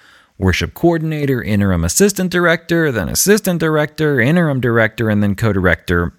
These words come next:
I held, like, every job title you could have there at O R U Worship.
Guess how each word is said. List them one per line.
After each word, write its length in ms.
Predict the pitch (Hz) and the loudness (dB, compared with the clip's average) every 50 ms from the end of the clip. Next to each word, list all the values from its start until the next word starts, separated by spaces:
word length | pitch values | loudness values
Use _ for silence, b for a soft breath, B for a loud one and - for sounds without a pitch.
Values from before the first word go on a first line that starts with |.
| _ - | _ -10
I 80 | 98 104 | -8 -4
held, 260 | 107 101 95 - - | -4 -4 -4 -4 -4
like, 260 | 90 85 - - - _ _ _ - | -4 -4 -4 -8 -18 _ _ _ -2
every 360 | 147 160 165 147 147 147 131 | 0 0 0 0 0 0 0
job 300 | 110 117 107 98 95 95 | 2 2 0 0 0 -2
title 340 | - 104 92 95 98 92 92 | -2 -2 -2 0 -2 -2 -2
you 140 | 85 92 | -4 -4
could 120 | - 95 90 | -4 -4 -4
have 360 | 87 80 73 76 76 - - b b b b b b b b b b | -4 -4 -4 -4 -4 -6 -10 b b b b b b b b b b
there 220 | - 95 87 78 | -2 -2 -2 0
at 80 | 76 - | -2 -2
O 60 | 85 | -2
R 100 | 82 82 | -4 -4
U 120 | 76 - | -4 -6
Worship. 400 | 80 67 - - - - 57 - | -8 -10 -10 -12 -12 -14 -16 -18